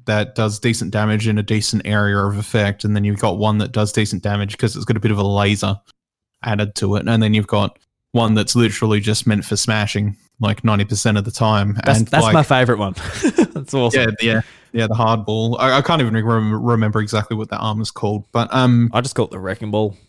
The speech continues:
Speaker 2: you know.
Speaker 1: Yeah,
Speaker 2: <laughs>
Speaker 1: yeah.
Speaker 2: I'm no
Speaker 1: And I mean,
Speaker 2: professional
Speaker 1: to
Speaker 2: min min yet, so. <laughs>
Speaker 1: And, and I mean, um, I really like that, and I like the fact that, like, charging your second arm is no different to actually using a smash attack, and I think that's
Speaker 2: Mm.
Speaker 1: really cool.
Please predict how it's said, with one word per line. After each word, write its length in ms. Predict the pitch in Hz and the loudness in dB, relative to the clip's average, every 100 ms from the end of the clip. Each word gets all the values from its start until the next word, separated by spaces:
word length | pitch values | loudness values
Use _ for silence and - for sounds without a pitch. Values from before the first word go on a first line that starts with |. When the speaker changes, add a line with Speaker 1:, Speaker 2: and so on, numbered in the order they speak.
| _ - | _ -14
Speaker 2:
you 80 | |
know. 120 | 101 98 - - - | -10 -10 -12 -18 -2
Speaker 1:
Yeah, 340 | 123 123 123 160 | 2 4 4 2
Speaker 2:
<laughs> 80 | - | -2
Speaker 1:
yeah. 180 | 107 107 - - - | -2 -2 -4 -10 -6
Speaker 2:
I'm 120 | 127 | 0
no 80 | 135 | 2
Speaker 1:
And 180 | 123 113 | 2 2
I 120 | 151 | 4
mean, 140 | 151 | 6
Speaker 2:
professional 80 | 143 135 123 | 4 4 0
Speaker 1:
to 40 | |
Speaker 2:
min 200 | 117 123 | -2 -2
min 180 | 123 117 | -2 0
yet, 240 | 117 - | 0 -2
so. 240 | - 110 110 - - - | -2 0 -2 -6 -20 -6
<laughs> 300 | 147 - 196 196 135 - - _ - _ _ 120 | -4 -2 2 2 2 -2 -12 _ -20 _ _ -4
Speaker 1:
And, 120 | 147 160 | 0 2
and 180 | 143 | 4
I 40 | 151 | 4
mean, 320 | 147 143 139 - | 4 4 2 2
um, 560 | 131 127 123 117 - _ _ | 2 4 2 0 -4 _ _
I 60 | 139 | 0
really 280 | 147 151 127 | 2 2 2
like 320 | 110 113 120 | 0 -2 -4
that, 220 | 123 135 | -2 -2
and 140 | 123 120 | 0 0
I 60 | |
like 220 | 120 117 | 2 0
the 80 | - | -4
fact 400 | - 110 104 - | -6 -4 -4 -6
that, 120 | 110 - | -8 -6
like, 300 | 104 104 - | -6 -6 -4
charging 360 | 127 113 110 | 0 0 0
your 80 | 104 | -2
second 320 | - 113 107 | 0 -2 -2
arm 240 | 104 107 104 | 0 0 -2
is 140 | 104 | -2
no 100 | 110 | -4
different 300 | 107 107 107 | -4 -6 -6
to 60 | - | -4
actually 360 | 113 110 113 101 | -4 -2 -4 -2
using 340 | 107 110 104 | -2 0 -2
a 40 | |
smash 340 | 104 113 107 113 | -2 -2 -2 -2
attack, 400 | 113 113 113 - | -2 -2 -2 -6
and 140 | - 107 | -4 -2
I 40 | |
think 200 | 107 113 | -2 -2
that's 180 | 202 139 | -2 -2
Speaker 2:
Mm. 40 | |
Speaker 1:
really 200 | 110 104 | -2 -2
cool. 380 | 104 110 104 107 | -2 -2 0 -2